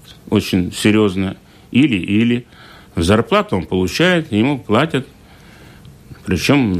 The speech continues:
неплохую зарплату. Так что бе-, бе-, у нас без зарплаты никто не работает. Хотя государство официально зарплату моим работникам, штатным работникам,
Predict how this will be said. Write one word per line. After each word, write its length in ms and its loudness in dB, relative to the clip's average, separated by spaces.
неплохую 440 0
зарплату. 640 0
Так 180 -2
что 520 0
бе-, 500 2
бе-, 260 2
у 80 2
нас 180 2
без 220 -2
зарплаты 440 -2
никто 460 -2
не 140 4
работает. 460 0
Хотя 260 0
государство 760 -2
официально 800 0
зарплату 800 0
моим 440 2
работникам, 720 -2
штатным 480 -2
работникам, 680 -4